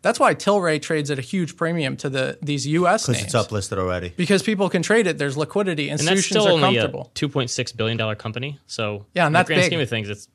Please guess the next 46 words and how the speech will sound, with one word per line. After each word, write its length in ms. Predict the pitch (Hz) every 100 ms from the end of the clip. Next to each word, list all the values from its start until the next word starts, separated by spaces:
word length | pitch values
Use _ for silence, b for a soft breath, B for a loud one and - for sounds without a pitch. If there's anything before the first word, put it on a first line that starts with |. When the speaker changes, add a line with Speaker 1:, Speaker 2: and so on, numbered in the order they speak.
| _ _ _
Speaker 3:
yeah, 120 | 117
pretty 160 | 95 104
tiny. 220 | - 117
That's 140 | 101 107
the 120 | - 113
biggest 220 | 123 113
one, 120 | 123
right? 160 | 95 113
Speaker 1:
That's, 160 | 160 -
uh, 340 | - 185 170
no, 160 | 175 180
it's 120 | 165
not 100 | 247
the 40 | 180
biggest 260 | 156 143
one. 180 | 156 143
Speaker 2:
Is 80 | 139
that 140 | 143
the 100 | 151
Speaker 1:
Uh, 40 | 147
Speaker 2:
one 80 | 160
that 120 | 147
Constellation 680 | - 135 123 123 117 117 131
invested 420 | 123 123 120 139
in? 220 | 135 131 123 b - -
Speaker 1:
That 220 | 160 175
was 200 | 190 170
Canopy 640 | - - 175 180 170 160 - 165
Growth, 400 | - 156 202 269
Speaker 2:
Canopy 280 | 120 - 240
Speaker 1:
I 20 |
wanna 120 | 247
Speaker 2:
Growth, 180 | 95 90
Speaker 1:
say. 140 | -
Speaker 2:
C 180 | 123 120
G 260 | 107 110 104
C. 580 | 98 - - 117 135 139 _ _ _ _ _ _
Speaker 1:
So 160 | -
all 180 | 190 220
of 120 | 254
those, 220 | 226 226
all 220 | - 185 247
of 80 |
those 260 | 202 208 196
names, 360 | 165 147 147 139
though, 440 | 151 143 139 143